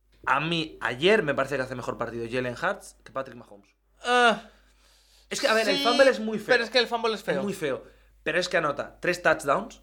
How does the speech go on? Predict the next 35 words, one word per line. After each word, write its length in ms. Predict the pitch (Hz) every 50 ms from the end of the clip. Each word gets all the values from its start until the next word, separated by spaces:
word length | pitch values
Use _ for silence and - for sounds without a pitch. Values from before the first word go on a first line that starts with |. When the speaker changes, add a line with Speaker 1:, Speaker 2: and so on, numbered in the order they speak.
| _
Speaker 1:
de 120 | - 139 131
pase, 400 | 131 131 131 - - 208 240 - -
Speaker 2:
Sí. 340 | - - 156 165 196 - - - _ -
Speaker 1:
uno 240 | 202 214 196 190
de 100 | 165 156
carrera, 460 | 139 135 123 117 123 135 160 214 - -
Speaker 2:
Sí. 420 | - - - 147 143 165 - - _ _ _ _ _ _ _ _ _ _ _ _ _ -
Speaker 1:
no, 400 | 180 180 180 202 202 185 190 190
com-, 260 | - 160 165 160 160 170
no 160 | 185 196 180
pierde 260 | - 165 175 156 151
un 160 | 156 151 147 131
tar-, 140 | 147 139
es 60 | 135 143
decir, 180 | 143 160 160
no 80 | 160 160
tiene 140 | - 165 156
una 80 | 151
intercepción 500 | 143 151 127 135 127 - - 139 131 131
tal. 240 | 127 147 185 208 202
Es 180 | - 175 170 -
un 180 | 208 202 190 -
que 200 | - - 156 143
se-, 260 | - 143 135 123 127 127
setenta 280 | - - 107 104 -
y 60 | -
cinco, 340 | - - 127 151 196 196 170
ochenta 280 | 131 - - 160 160 147
por 100 | 127 123
ciento 240 | - 147 160 160 175
de 100 | 147 135
pases 240 | - 127 - 131
completados. 640 | - - 120 120 110 104 - 113 107 143 185 - -
Speaker 2:
Por 220 | - - 175 165
ahí. 200 | 165 165 156 143